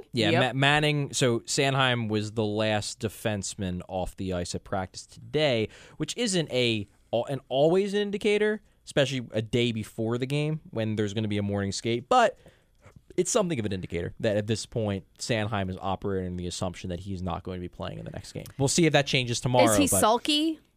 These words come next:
Speaker 1: No, he seems happy. I mean, I think he's just happy to be in the N H L.
Speaker 3: Yeah.
Speaker 1: But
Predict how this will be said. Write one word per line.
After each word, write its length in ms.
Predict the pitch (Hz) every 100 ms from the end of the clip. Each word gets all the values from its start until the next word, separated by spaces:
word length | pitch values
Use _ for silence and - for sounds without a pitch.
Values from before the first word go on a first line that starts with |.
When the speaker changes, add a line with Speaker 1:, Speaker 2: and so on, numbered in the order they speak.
| -
Speaker 1:
No, 100 | 466 480 440
he 100 | 403
seems 300 | - 381 -
happy. 400 | 127 190 123 113
I 20 |
mean, 60 |
I 20 | 196
think 140 | 247
he's 80 | 143
just 80 | 120
happy 220 | 120 117
to 40 |
be 80 | 107
in 60 | 107
the 100 | 104
N 80 |
H 220 | 92 85 98
L. 320 | 120 87 92
Speaker 3:
Yeah. 300 | 214 180 156 - _
Speaker 1:
But 320 | 147 127 117